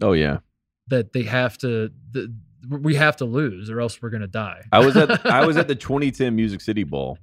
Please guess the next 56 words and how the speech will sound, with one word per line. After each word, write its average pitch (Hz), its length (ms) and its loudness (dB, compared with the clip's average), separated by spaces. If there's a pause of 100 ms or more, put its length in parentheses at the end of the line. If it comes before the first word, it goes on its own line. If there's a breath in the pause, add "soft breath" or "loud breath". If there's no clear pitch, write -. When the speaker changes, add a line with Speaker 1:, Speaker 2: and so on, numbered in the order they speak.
Speaker 1:
when, 85 260 -4
uh, 80 360 0
you 85 100 -2
know, 87 160 0
the, 80 260 -2
the 82 160 -2
T 113 220 0
J 101 120 2
Yates 92 360 0
where 95 80 -2
he 90 80 -2
spiked - 380 -4
the 92 40 -10
ball 95 440 2
and 92 100 -4
then 90 220 -4
they 95 240 -2
ended 101 240 -2
up 101 160 0
creating 95 300 -2
the 90 80 -4
ten-second 95 500 -4
rule, 101 260 0
runoff 101 400 -2
rule. 120 360 -2
Speaker 2:
Oh, 151 120 6
yeah, 151 240 4
Speaker 1:
I - 40 6
was - 160 6
Speaker 2:
yeah. 131 100 4
Speaker 1:
at 123 100 -2
that 104 140 0
game 101 400 -2
and 95 140 -2
Tennessee 123 360 0
fans 101 300 -2
were 90 80 -2
going 95 220 0
to 85 60 -4
murder 85 260 -2
us. - 300 -6 (200)
Speaker 2:
<laughs> 220 200 -4
Speaker 1:
Like, 101 160 2
they 107 140 4
were, 104 140 4
that, 101 280 2
that 120 140 4
was 120 120 -2
their 110 120 2
plan. 101 440 -4 (760)
And 185 140 2
I 175 100 4
had 156 240 0
this 143 100 -4
Tennessee 151 380 0
guy 107 460 4